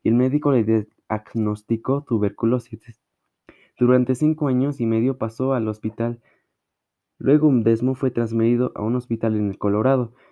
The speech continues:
Desmond estaba lejos de Dorothy, y él estaba muy preocupado porque Dorothy estaba embarazada, lo cual empeoró su condición, pero Dorothy pudo acompañarlo y mejoró Desmond. Le sacaron varias radiografías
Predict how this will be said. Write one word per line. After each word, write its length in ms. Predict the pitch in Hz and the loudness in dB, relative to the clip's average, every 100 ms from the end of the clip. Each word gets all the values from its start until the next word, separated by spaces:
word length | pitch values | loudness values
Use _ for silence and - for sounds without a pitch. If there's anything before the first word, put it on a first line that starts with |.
| _ | _
Desmond 320 | 127 156 156 | 0 2 4
estaba 320 | 131 - 123 117 | 2 0 0 2
lejos 320 | 113 123 123 | 0 0 -4
de 100 | 107 | -2
Dorothy, 520 | 107 117 120 110 107 _ | -2 -2 -4 -8 -10 _
y 120 | - 127 | -2 0
él 80 | |
estaba 260 | 127 127 117 | 0 0 0
muy 140 | 120 | 0
preocupado 640 | 135 127 113 113 123 123 113 | 0 -2 -2 -2 0 -2 -4
porque 220 | 110 117 | -6 -4
Dorothy 500 | 110 123 131 139 135 _ _ | -2 0 -2 -4 -6 _ _
estaba 300 | 107 104 98 | -2 0 0
embarazada, 600 | 104 104 113 113 131 117 - _ _ _ _ | 0 0 -2 -2 -2 -4 -10 _ _ _ _
lo 160 | 113 113 | -2 2
cual 160 | 123 | 2
empeoró 420 | 123 117 120 127 | 2 2 2 2
su 160 | 139 135 | 0 -4
condición, 560 | - 110 107 120 123 - _ _ _ _ _ _ | -2 0 0 -2 -4 -6 _ _ _ _ _ _
pero 240 | 117 120 123 | -2 0 2
Dorothy 360 | 135 147 147 | 2 2 0
pudo 240 | 147 143 143 | -2 -2 -2
acompañarlo 680 | 135 113 117 117 127 143 | -4 -4 -2 -2 -2 -4
y 100 | - | -4
mejoró 460 | 113 110 - 120 127 | -2 -4 -4 -4 -2
Desmond. 420 | 117 117 110 104 _ _ _ - | -2 -2 -6 -10 _ _ _ -8
Le 80 | 117 | -4
sacaron 500 | 120 117 139 143 - | -4 -2 -2 -2 -2
varias 300 | 123 139 143 | -2 0 0
radiografías 760 | 120 110 110 107 123 127 120 | 0 0 0 -2 -2 -4 -6